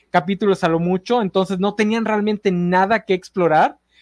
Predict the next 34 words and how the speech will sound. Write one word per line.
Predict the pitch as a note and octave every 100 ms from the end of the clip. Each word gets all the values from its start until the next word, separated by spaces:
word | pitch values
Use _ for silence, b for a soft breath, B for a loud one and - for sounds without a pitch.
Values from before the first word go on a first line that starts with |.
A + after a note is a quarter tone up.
| _
Entonces | G3+ G3
como | A3+ G3+
que |
le | F3
intentaban | E3+ F3 E3 A3 B3
meter | A3+ - G3
una | A3 A3+
mini | G3 F3+ E3 D#3+
historia | D#3 - F#3 G3 G3+ B3+ D4 - _ _ _
de | - F#3+
media | G3 G#3+
temporada | G#3 F3+ - F#3 F#3 D3+ - _ _ _ _ _ _ _ _
y | G3+
siempre | - G3+ F#3+ F#3 F3+
sa-, | E3+ E3
eh, | E3
siempre | D#3+ G3 G#3
quedaba | F3+ E3 D3+
mal. | D3 C#3+
Creo | A#3+
que | D#4+
la | D4+ G#3
única | G3 A3 A#3+ A#3 A3
que | F3+
medio, | E3 D#3 D3 C#3+ D3+ D3
medio | D3+ D#3+ F#3 G#3+ A3+ A#3+ A#3 A3+ A3+ G3 F3+
lo | E3
libra | D#3+ G3+ A3+
es | A#3
la | G3
primera | D#3 D3+ E3+
temporada | E3+ C#3+ D3 C#3+
de | C3+
Daredevil. | C#3 C#3+ C#3 B2